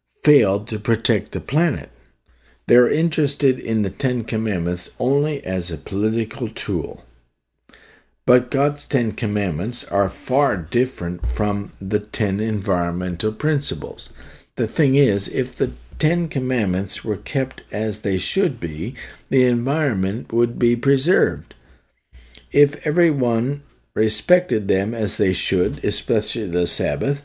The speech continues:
they would also be respectful of the environment. But more than that, God's protection would not be withdrawn gradually like it is today,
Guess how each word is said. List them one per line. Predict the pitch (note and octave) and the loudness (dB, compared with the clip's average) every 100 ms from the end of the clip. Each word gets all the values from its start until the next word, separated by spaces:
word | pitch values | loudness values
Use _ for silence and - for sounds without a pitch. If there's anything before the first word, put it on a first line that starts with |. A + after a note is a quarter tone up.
| _ - - - _ - | _ -20 -20 -20 _ 0
they | B2 D3+ | 6 6
would | D#3 D3+ D3 D3 | 6 4 2 0
also | - E3+ F3 - A2 | 0 2 2 2 0
be | G#2 A2 A2 A2 - | 2 2 2 0 0
respectful | G#2+ G#2 - F3 - - F2+ G#2 A2+ | 0 0 2 2 2 -2 0 0 0
of | A2 A2+ | -2 0
the | A#2+ A#2+ | 2 2
environment. | B2 D3 E3 D#3 F2 C#2+ - _ _ _ _ _ _ _ | 2 -2 -2 -2 -4 -6 -12 _ _ _ _ _ _ _
But | G#2 A#2 A#2+ A2+ | -4 2 2 2
more | C3 F3 G3 | 2 4 4
than | B2 F#2 | 4 2
that, | E2+ F2 B2 - _ _ _ _ _ G#2 | 2 0 -4 -8 _ _ _ _ _ -4
God's | B2 C3 C#3 - | 0 0 -2 -4
protection | B2 A2+ E3+ F3 - G2 F2+ G2+ | -6 -2 2 2 0 -4 -4 2
would | A2 G2+ | 4 4
not | A2 B2+ B2 | 2 -2 -2
be | A#2 G2+ | 0 0
withdrawn | F#2 F2 - F3+ D#3 G#2 F#2 | 0 -2 -4 0 2 2 0
gradually | F2+ G#2+ C3 C3 F#2+ D#2 B1+ G2+ - - - _ | 0 2 2 0 0 0 -2 -6 -8 -16 -20 _
like | A2 A2+ G#2 | 2 2 4
it | G#2 | 2
is | F2+ E2 | 2 0
today, | - A2+ C#3+ A#2+ - D2 | -4 2 4 4 0 -8